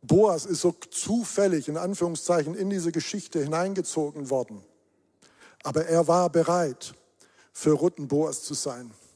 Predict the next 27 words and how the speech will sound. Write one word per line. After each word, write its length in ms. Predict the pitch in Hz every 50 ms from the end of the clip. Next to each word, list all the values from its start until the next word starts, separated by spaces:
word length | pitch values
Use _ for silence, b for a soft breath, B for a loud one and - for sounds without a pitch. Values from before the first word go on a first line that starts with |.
| _ _ _ _ _ _ _ _ _ _ _ _ _ _ _ _ _ _ _ _ _ - -
Für 160 | - 151 135
wen 180 | 170 175 180
bist 240 | 165 170 151 - -
du 80 | 190 180
bereit, 500 | 160 170 151 - 156 151 139 127 - -
ein 140 | 151 131 120
Boas 540 | 135 131 131 135 131 131 123 - - - - - _ _ _ b b b b b b b b b b b _ _ _ _
zu 160 | - - 131
sein? 400 | 120 - 131 113 107 110 110 104 104 _ _ _ _ _ _ _ _ _ _ _ _ _ _ _ _ _ _ _ _ _ _ _ _ _ _ _ _ _ _ _ _ _ - _ _ _ _ _ _ _ _ _ _
Wir 140 | - 143 139
wollen 280 | 160 175 175 175 170 170
lernen, 320 | 175 175 185 180 165 156
Jesus 380 | 131 131 156 147 147 160 - -
zu 120 | - 151
vertrauen 680 | - 160 151 - - - 139 135 135 127 123 120 107 - _ _ _ b b b b b b b b b
und 160 | 135 135 143
Menschen 420 | 156 165 180 196 - - 175 175
in 140 | - 156 165
ihrem 180 | 180 180 185 180
Vertrauen 560 | - 175 180 - - 165 160 156 156 156 151
zu 160 | - - 160
Jesus 540 | 151 135 151 143 123 110 117 117 - - - b b b b b
zu 160 | - - 135
stärken 680 | - - - - 139 139 143 143 - 143 139 131 120 B B B B B B
und 120 | - 135 -
zu 140 | - 156
unterstützen. 800 | - 135 131 123 139 127 - - - 123 - - - - - -